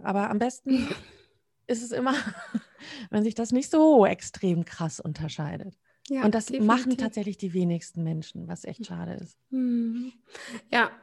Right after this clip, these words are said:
Speaker 2: und, ähm, äh, wie ist das bei dir, wenn du da, wenn du mit Menschen arbeitest und, ähm, wie, wie beginnst du diese, die, die Gespräche,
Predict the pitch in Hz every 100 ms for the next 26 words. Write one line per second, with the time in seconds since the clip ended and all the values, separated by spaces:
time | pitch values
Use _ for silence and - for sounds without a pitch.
0 | _ - 269 247 240 - 233 240 233 247
1 | 233 - - - - _ 254 233 247 214
2 | 240 320 311 240 233 226 196 202 208 202
3 | 190 170 180 190 175 180 185 190 196 190
4 | - 170 165 156 - 156 - - - 175
5 | 180 208 - 208 190 208 233 233 _ -
6 | 226 240 220 226 - 233 226 - - 233
7 | 226 220 220 247 254 - 233 170 226 190
8 | 208 202 156 117 220 226 214 220 214 226
9 | - 262 247 - - -